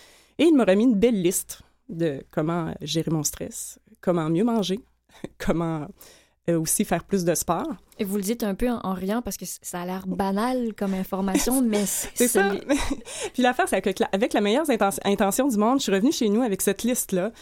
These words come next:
Speaker 1: Euh, à l'époque, j'avais trois jeunes enfants, un an, trois ans, cinq ans. Puis là, je me suis dit, moi, superwoman, je vais être encore capable de changer mes habitudes.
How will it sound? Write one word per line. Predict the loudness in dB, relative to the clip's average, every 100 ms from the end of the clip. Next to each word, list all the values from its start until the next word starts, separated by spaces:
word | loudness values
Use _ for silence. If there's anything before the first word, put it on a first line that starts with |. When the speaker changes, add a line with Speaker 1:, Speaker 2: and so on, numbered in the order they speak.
| -20 -12 -2
Speaker 1:
Euh, | 2
à | 2
l'époque, | 2 0
j'avais | 2 0
trois | 2 0
jeunes | 2 0 2
enfants, | 0 0 0 2 0 0
un | 0 2
an, | 0
trois | 0 0 2
ans, | 0
cinq | 0 0 0 0
ans. | -2 -4 -12 -20 _ _
Puis | -2
là, | 2 2
je | 0
me | -2
suis | -2
dit, | 0 2 2
moi, | 2 -2
superwoman, | -2 0 2 2 2 0 0 0 0
je |
vais | 0
être | 0
encore | 0 0 0
capable | 0 0 -2 -2
de | -4
changer | -4 -4 -2
mes | -2 -2
habitudes. | -4 -4 -4 -4